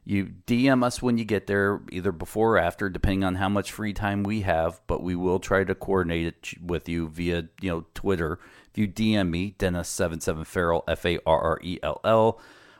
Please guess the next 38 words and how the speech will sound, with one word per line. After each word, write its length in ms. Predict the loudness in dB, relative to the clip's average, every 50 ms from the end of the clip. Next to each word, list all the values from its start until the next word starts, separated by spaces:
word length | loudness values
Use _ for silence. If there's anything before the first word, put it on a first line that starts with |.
| _
or 360 | 0 0 2 2 2 0 -4 -6 -4
email 340 | -2 0 0 2 2 0 0
wrestling 380 | 0 0 -2 -2 -4 -6 -6
perspective 720 | -4 -4 -6 -6 -2 0 0 0 0 0 0 -2 -2 -2
at 100 | -4 -8
gmail 320 | -6 -6 -6 -4 -4 -6 -6
dot 240 | -6 -8 -10 -10 -4
com. 440 | 0 2 2 4 4 4 2 0 -2 -8 -16 -20 -20 -20 -20 -20 -20 _ _ _ _ -6
We 200 | 0 2 4 4
will 400 | 6 8 8 8 8 6 2 -2 -10 -14 -6
come 220 | 0 2 2 4 6
out, 360 | 6 4 4 2 -2 -4 -2
meet 260 | -2 -2 -2 -2 -2
you. 140 | -2 -2 0
You'll 300 | -2 0 0 0 0 0
get 180 | -2 -4 -2
to 60 | -2 -2
meet 260 | 0 -2 -2 -4 -4
P 180 | -2 -2 0
D. 280 | 0 0 -2 -2 -4 -6 -10 _
He'll 140 | -4 -2 -2
sign 320 | 0 -2 -2 0 0 -2 -2
some 160 | -4 -6 -6
stuff, 340 | 0 2 4 4 4 2 0
take 240 | 0 -2 0 0
a 40 | 0
picture, 760 | 0 2 2 2 0 -2 -2 0 2 2 4 2 2 0 -2 _ -8
kiss 180 | -8 -6 -6
a 60 | -6
baby, 480 | -2 -2 0 0 0 0 0 0 0 -2
do 200 | -2 -4 -2 -2
whatever 360 | 2 2 2 2 2 -2 -4
P 220 | -6 -6 -6 -6 -4
D 100 | -4 -2
Williams 400 | 0 0 0 -2 -4 -6 -8 -6
does. 420 | -4 -4 -4 -4 -6 -8 -8 -4
Uh, 280 | -4 -2 -2 -2 -4 -6 -8 -12 -12
I, 240 | -12 -12 -14 -16